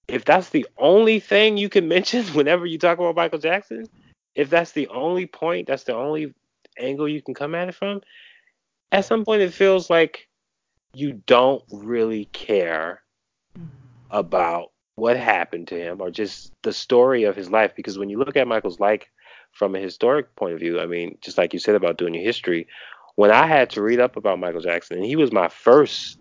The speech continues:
Speaker 1: sort of case study into, like, human beings outside of, like, historical figures of, you know, from civil rights and stuff. I never really knew much about entertainers. Michael Jackson, I read about him and I was like, "Wow."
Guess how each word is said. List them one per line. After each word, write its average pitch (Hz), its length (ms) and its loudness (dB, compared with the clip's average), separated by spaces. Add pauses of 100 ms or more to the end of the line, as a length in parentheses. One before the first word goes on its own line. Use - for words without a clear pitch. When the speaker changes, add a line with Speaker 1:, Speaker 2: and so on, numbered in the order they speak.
(240)
Speaker 1:
sort 101 240 2
of 78 140 -4
case 104 260 4
study 80 340 -4
into, 82 280 -10
like, 76 340 -4 (420)
human 92 340 -2
beings 87 360 -2
outside 82 400 0
of, 76 160 -8
like, 78 220 -2 (400)
historical 90 580 -2
figures 80 380 -6
of, 78 100 -12 (220)
you 87 100 -8
know, 76 160 -10 (420)
from 78 360 -2 (580)
civil 78 280 -2
rights 82 360 -4
and 76 80 -14
stuff. 78 280 -6
I 85 120 -2
never 90 260 0
really 85 260 -2
knew 92 260 -2
much 92 320 0
about 90 220 4
entertainers. 85 500 -4
Michael 95 200 4
Jackson, 110 440 4 (840)
I 101 180 0
read 104 340 6
about 98 300 0
him 131 280 0
and 87 180 -8
I 101 120 -6
was 98 240 -8
like, 82 180 -8
"Wow." 90 560 -6